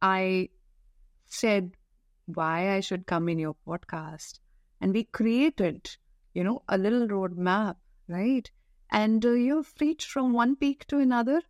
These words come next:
And now I'm sure you can see the next peak in your Mount Everest as a journey, uh, as a podcaster,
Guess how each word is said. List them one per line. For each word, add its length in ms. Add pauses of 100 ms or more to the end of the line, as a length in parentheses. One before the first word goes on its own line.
(240)
And 160
now 360
I'm 200
sure 340
you 140
can 160
see 280 (440)
the 100
next 300
peak 220
in 100
your 140
Mount 420 (100)
Everest 580
as 200
a 80
journey, 800
uh, 340
as 160
a 60
podcaster, 1040